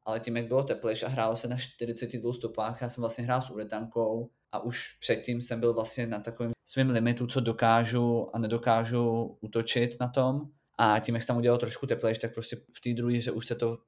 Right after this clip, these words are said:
vytáhlo trošku dál a mě už prostě ty otáčky a ta rychlost nestačilo na to, abych tam nenechával zase ty sedmičky kuželky. Takže tam si myslím, že to ani nebylo nervozitou, spíš mojí reakcí a v tom, že on měl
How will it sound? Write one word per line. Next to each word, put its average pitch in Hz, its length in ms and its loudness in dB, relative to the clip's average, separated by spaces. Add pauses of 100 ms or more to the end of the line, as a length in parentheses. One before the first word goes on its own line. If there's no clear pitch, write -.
vytáhlo 113 500 0
trošku 107 320 -8
dál 104 440 0 (420)
a 104 200 0
mě 104 200 -4
už 101 140 -8
prostě 107 600 -6 (120)
ty 131 100 -4
otáčky 113 680 -2
a - 60 -6
ta 117 120 2
rychlost 107 360 -6
nestačilo 113 560 -2
na 107 100 -2
to, 110 420 0
abych 104 200 -8
tam 107 360 -6 (220)
nenechával 110 540 2
zase 107 480 -2 (100)
ty 113 80 -14
sedmičky 104 400 -6
kuželky. 104 720 -4 (180)
Takže 101 1000 0 (320)
tam 107 160 -2
si - 100 -2
myslím, 123 180 -2
že 117 80 -8
to - 100 -2
ani 123 120 2
nebylo 120 240 4
nervozitou, 110 540 -2
spíš - 540 -6
mojí 117 320 0
reakcí 113 840 -2 (160)
a 123 60 -2
v - 100 -6
tom, 107 300 2
že 110 100 -4
on 110 80 -2
měl 107 380 -2